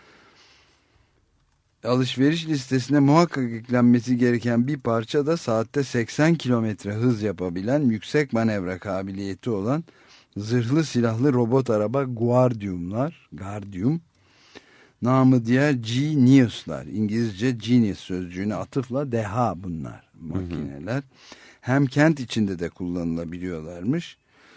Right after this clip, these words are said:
Speaker 1: Şöyle bitiyor yazısı: "Ergenekon kavramı bu sıcakta silahların ağır ateşinde buhar olabilir. Dert değil, sırada iki bin yedide haberlerin arasından göz kırpan Malazgirt var.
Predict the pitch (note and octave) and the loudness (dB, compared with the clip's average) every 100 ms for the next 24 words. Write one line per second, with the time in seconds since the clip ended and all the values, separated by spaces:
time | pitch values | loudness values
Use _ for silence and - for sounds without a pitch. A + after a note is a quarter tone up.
0 | - - G#2 D#3+ E3+ C#3 A2 - G#2+ G2 | -20 -16 -2 4 6 4 0 -4 -2 -2
1 | G2 F#2+ - D3 D#3+ - A2+ A#2 A#2 B2 | -4 -6 -6 -4 -4 -4 -2 0 0 0
2 | B2 D#3 D#3+ B2+ A2+ G#2 G#2 C3+ D#3+ _ | 0 0 0 0 -2 0 0 0 -2 _
3 | _ _ - A2+ D3+ B2+ A2 A2 F2+ - | _ _ -6 -2 0 0 0 -2 -2 -2
4 | C#3+ D#3 _ _ _ - - A#2 A#2+ A2+ | -4 -4 _ _ _ -10 0 2 2 2
5 | B2 D3 A2+ A#2 C#3+ A#2 - G#2 - G#2 | 2 2 2 2 4 2 -2 -8 -4 -2
6 | C3 B2 A2 G2 C3 G#2+ G#2 F#2+ F2+ D#2+ | -2 -4 -4 -2 -2 0 -4 -6 -8 -10
7 | C2+ - _ _ _ _ _ _ _ _ | -12 -16 _ _ _ _ _ _ _ _
8 | _ _ - - - F2 A#2+ B2 - B2+ | _ _ -20 -20 -10 0 2 2 2 2
9 | - - A2+ A2 C3+ A2+ - A2+ A#2+ A2+ | 2 0 0 2 0 -2 -2 4 6 6
10 | A2 A2 B2+ A#2+ G2+ G#2+ G#2 A#2 B2 G2+ | 0 0 0 0 0 0 2 4 4 2
11 | G2+ G#2+ G#2+ A2 G#2+ A2+ A2 - G2+ E2 | -4 -2 0 0 0 0 -2 -8 -12 -6
12 | A#2 A#2+ G2 F2+ G2 A2 G2+ F2+ E2+ - | -2 0 0 0 0 -2 -6 -12 -12 -14
13 | B1+ - | -16 -16